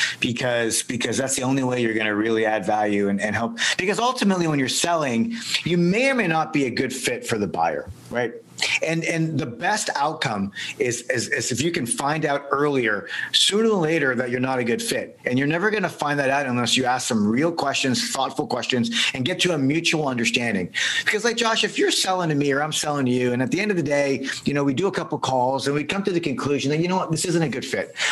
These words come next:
But in the future, isn't that a lot better than you buying, it not working, and then finding out six months later that, like,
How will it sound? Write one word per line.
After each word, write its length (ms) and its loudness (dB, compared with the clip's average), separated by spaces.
But 180 0
in 80 0
the 80 2
future, 560 0
isn't 240 0
that 160 4
a 40 2
lot 280 0
better 400 2
than 320 -2
you 220 2
buying, 540 0
it 200 0
not 240 2
working, 680 0
and 200 2
then 280 0
finding 400 0
out 80 0
six 280 -2
months 220 0
later 300 2
that, 260 -2
like, 260 -4